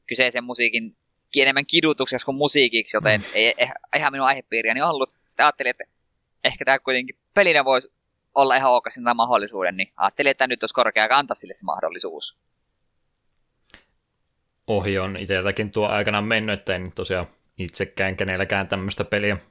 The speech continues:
Speaker 2: nähnyt, mutta paljon kyllä sitten jälkeenpäin sitä kuullut, että monet on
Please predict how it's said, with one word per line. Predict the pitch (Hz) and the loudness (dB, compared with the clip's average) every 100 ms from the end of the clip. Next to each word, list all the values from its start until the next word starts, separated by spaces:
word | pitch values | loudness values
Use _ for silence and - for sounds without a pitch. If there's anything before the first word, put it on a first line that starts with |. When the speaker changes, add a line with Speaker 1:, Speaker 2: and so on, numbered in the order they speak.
| _ | _
Speaker 2:
nähnyt, | - 135 120 107 | -4 -2 0 -4
mutta | 107 - | -6 -6
paljon | 98 - 95 95 95 | -6 -2 -2 0 -2
kyllä | 95 | -2
sitten | 95 - 104 | -2 -2 0
jälkeenpäin | 101 98 95 98 98 104 | 2 0 0 -2 0 -2
sitä | 104 107 | 0 -4
kuullut, | 101 98 98 | 0 0 0
että | - | -2
monet | 98 98 101 - | -2 0 -2 -2
on | 101 | -2